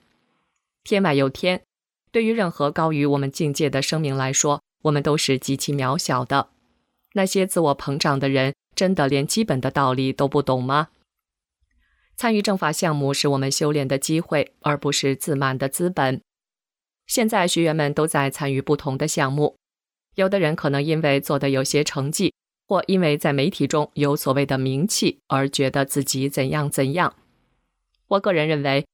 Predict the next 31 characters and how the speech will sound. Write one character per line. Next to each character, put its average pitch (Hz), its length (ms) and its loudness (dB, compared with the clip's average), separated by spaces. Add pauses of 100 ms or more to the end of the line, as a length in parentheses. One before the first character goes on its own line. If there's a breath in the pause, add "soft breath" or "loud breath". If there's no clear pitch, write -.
(140)
不 254 120 0
管 202 180 2
参 196 180 0
与 190 60 2
了 139 160 2
什 139 160 -2
么 143 80 -2
项 143 260 0
目， 147 220 0 (200)
首 180 220 0
先 196 280 0
是 160 140 0
我 139 100 2
们 139 160 -2
修 147 180 -2
炼 139 180 -2
提 - 180 -6
高 151 200 0
的 139 100 0
机 175 240 0
会， 180 260 0 (320)
是 - 180 0
我 180 100 2
们 147 220 0
能 156 180 0
完 160 240 2
成 139 240 -4
史 143 200 0
前 135 280 -2
大 165 220 0
愿， 185 260 0